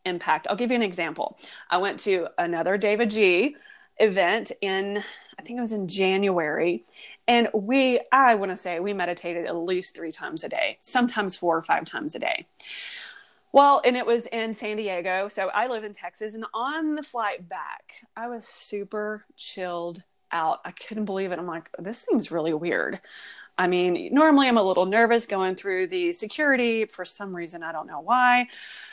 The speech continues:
And so when we got on the plane, we, there was turbulence from beginning to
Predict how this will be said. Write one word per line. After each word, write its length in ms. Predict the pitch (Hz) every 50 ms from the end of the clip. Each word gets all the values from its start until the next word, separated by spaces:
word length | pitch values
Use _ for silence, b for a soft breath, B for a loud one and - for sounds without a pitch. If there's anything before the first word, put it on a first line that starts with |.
| B B B B _ _ - -
And 260 | - 269 247 - -
so 140 | - 254 247
when 80 | 247
we 100 | 240 247
got 220 | 240 277 285 349 403
on 80 | 359
the 80 | 277 247
plane, 560 | - - - 277 311 381 - 226 214 214 - -
we, 500 | - 196 196 226 233 240 262 277 311 294 - _
there 220 | - 202 202 202
was 180 | 196 196 190 -
turbulence 680 | - - - - 233 226 214 226 208 202 196 - - -
from 200 | - 196 190 196
beginning 600 | 185 175 165 170 180 180 180 170 180 175 190 180 _ _ _ -
to 160 | - -